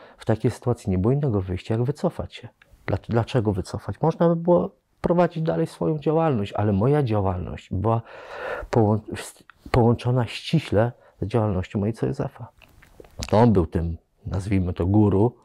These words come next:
w przenośni, który prowadził rekolekcje. Ja taki dodatek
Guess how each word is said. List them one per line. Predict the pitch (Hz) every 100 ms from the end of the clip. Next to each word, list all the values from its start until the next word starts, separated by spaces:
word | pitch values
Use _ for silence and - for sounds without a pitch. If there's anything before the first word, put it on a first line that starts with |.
| - -
w | -
przenośni, | - 95 90 - 98 117 - - - -
który | 95
prowadził | - 95 101 95 87
rekolekcje. | 82 - 95 90 - 110
Ja | 143 165 156 - - - - - - _ _ _ - - _ -
taki | 147 139
dodatek | 135 127 117 - 87 -